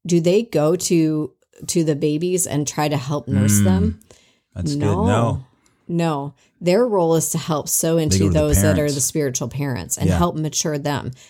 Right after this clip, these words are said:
Speaker 1: help shore up whatever it is that
Speaker 2: Yes.
Speaker 1: those, those mature, or that those parents need maturity growth in.
Speaker 2: Mm-hmm.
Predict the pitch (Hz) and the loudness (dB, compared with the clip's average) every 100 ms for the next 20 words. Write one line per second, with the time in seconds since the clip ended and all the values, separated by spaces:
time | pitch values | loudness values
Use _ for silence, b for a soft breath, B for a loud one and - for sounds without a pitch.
0 | _ 170 160 - 185 180 - 165 156 180 | _ -4 -2 -2 0 0 0 -2 0 0
1 | 208 190 160 151 151 - 151 151 - - | 0 0 0 0 0 2 2 2 0 -6
2 | b b - 170 175 165 143 - 160 - | b b 0 2 2 0 -2 -2 -4 -8
3 | - 151 151 151 170 170 - 170 156 139 | -4 -2 0 -2 0 0 0 -2 0 0
4 | - 160 156 156 127 156 139 131 143 135 | -2 -2 -2 -4 -4 -4 -4 -4 -4 -2
5 | 131 104 123 90 82 101 | -4 -4 -4 0 2 2